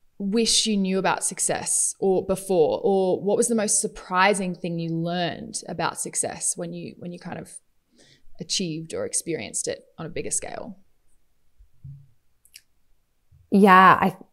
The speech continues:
Speaker 2: I think definitely one of the things that I learned was that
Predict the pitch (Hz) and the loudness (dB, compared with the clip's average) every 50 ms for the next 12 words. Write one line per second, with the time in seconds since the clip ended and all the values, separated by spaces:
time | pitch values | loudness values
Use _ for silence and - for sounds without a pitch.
0 | - - _ - - 208 196 - 220 214 214 190 175 - 214 208 202 - - 233 | -20 -20 _ -2 0 2 8 10 10 10 10 8 8 8 8 8 8 6 4 6
1 | 233 240 240 233 233 220 208 - - 175 180 185 185 190 180 180 185 185 185 196 | 6 8 8 8 8 8 6 4 4 4 4 4 4 4 4 4 4 4 4 4
2 | 185 180 180 175 175 170 170 - 180 170 165 165 175 170 170 165 170 170 170 170 | 4 4 4 2 2 2 2 2 4 6 6 6 6 4 4 2 2 2 2 2
3 | 165 170 170 165 185 170 175 160 170 170 160 - - 156 156 160 151 147 - - | 0 0 0 0 2 4 6 6 6 4 2 4 6 8 10 10 8 6 4 0